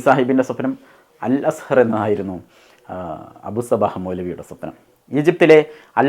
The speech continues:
അസ്ഹർ യൂണിവേഴ്സിറ്റിയിലാണ് അദ്ദേഹം പഠിച്ചത്. തൊള്ളായിരത്തി മുപ്പത്തിയഞ്ചിൽ പഠനം പൂർത്തിയാക്കിയ അബു സബാഹ് മൗലവി നാട്ടിലെത്തിയ ശേഷം പല ജോലികൾ ചെയ്തു. പക്ഷെ ഒരു സമാധാനം കിട്ടിയില്ല.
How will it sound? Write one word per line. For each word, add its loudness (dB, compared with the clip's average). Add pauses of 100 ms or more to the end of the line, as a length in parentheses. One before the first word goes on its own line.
അസ്ഹർ -4
യൂണിവേഴ്സിറ്റിയിലാണ് 0
അദ്ദേഹം -4
പഠിച്ചത്. -2 (420)
തൊള്ളായിരത്തി 6
മുപ്പത്തിയഞ്ചിൽ 0 (100)
പഠനം 0
പൂർത്തിയാക്കിയ -2
അബു -4
സബാഹ് 0
മൗലവി 0 (460)
നാട്ടിലെത്തിയ 4
ശേഷം -2 (520)
പല 6 (100)
ജോലികൾ 4
ചെയ്തു. 0 (320)
പക്ഷെ -12
ഒരു -2 (180)
സമാധാനം 0
കിട്ടിയില്ല. -2